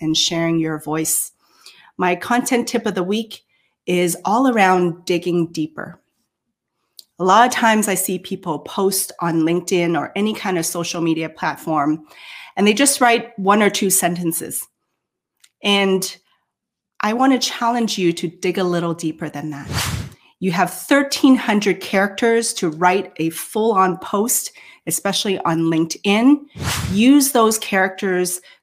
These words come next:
to illustrate your points. There's three secrets that I encourage you to use. Obviously, add your information, but in addition, add something personal.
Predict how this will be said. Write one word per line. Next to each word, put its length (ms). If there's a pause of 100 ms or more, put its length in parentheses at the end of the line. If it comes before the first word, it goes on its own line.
(100)
to 640
illustrate 520
your 120
points. 600 (460)
There's 240
three 320
secrets 560
that 100
I 100
encourage 540
you 280 (280)
to 400
use. 540 (420)
Obviously, 640
add 320
your 120
information, 1000 (560)
but 320 (200)
in 120
addition, 760 (120)
add 320
something 440
personal. 640